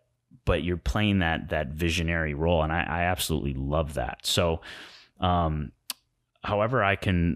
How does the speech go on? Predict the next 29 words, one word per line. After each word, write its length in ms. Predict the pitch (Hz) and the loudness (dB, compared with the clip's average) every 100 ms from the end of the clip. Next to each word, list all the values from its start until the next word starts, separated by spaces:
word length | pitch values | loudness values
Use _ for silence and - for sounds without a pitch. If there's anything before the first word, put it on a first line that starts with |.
| - | 0
I 120 | 95 | -4
can 180 | - 85 | -2 -4
play 240 | - 92 | 2 2
the 80 | 87 | 2
visionary 560 | 78 85 85 82 80 73 | 2 0 2 2 2 0
role 400 | 73 80 82 73 | 2 4 4 2
and, 200 | 71 - | 0 -2
and 260 | 73 71 - | -2 -2 0
build 320 | 80 85 - | 2 2 0
things 320 | 78 73 76 | 0 0 0
and 80 | 73 | -2
have 220 | 92 82 | -2 -2
a, 180 | 71 67 | -2 -4
and 140 | 87 80 | -4 -4
have 220 | 87 80 | -2 -2
an 120 | 78 | -2
unbelievable 600 | 87 92 85 82 76 69 69 | 0 2 4 2 2 0 -2
team 420 | - 87 87 73 | 0 2 2 2
helping 420 | 82 85 - 71 | 0 0 0 0
me. 160 | 67 71 | -2 -2
That's 200 | 95 - | -2 0
another 260 | 85 87 | 2 2
thing 300 | 82 78 76 | 0 -2 0
that 140 | 76 73 | 0 0
I 40 | |
don't 140 | 76 76 | -2 -2
think 200 | 78 71 | -4 -6
we 60 | 71 | -6
talked, 320 | 76 78 | -4 -4